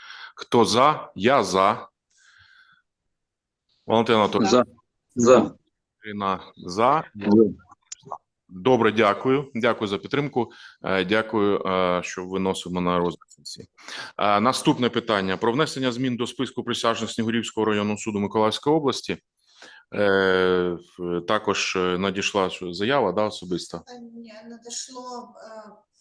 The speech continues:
Speaker 3: е, звернення від судової адміністрації стосовно
Speaker 1: Мгм.
Speaker 3: виключення одного із присяжних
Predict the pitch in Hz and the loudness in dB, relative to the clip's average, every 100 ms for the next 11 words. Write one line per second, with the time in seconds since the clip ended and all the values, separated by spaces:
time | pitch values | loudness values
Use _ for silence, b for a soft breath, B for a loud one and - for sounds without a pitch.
0 | _ - 202 196 247 240 233 220 214 208 | _ -20 -20 -18 -18 -16 -18 -18 -20 -20
1 | 202 220 220 - 214 214 220 208 202 202 | -20 -20 -20 -20 -20 -20 -18 -16 -18 -20
2 | 208 233 - 277 320 311 269 240 - - | -20 -20 -20 -16 -16 -16 -18 -18 -18 -10
3 | 185 90 - - 254 - 214 - 208 196 | -6 -6 -8 -14 -18 -20 -20 -18 -18 -16
4 | 196 190 185 185 190 190 196 196 196 190 | -16 -16 -18 -20 -20 -20 -18 -14 -14 -14
5 | - - 196 - - 269 294 254 | -18 -18 -18 -16 -10 -10 -10 -14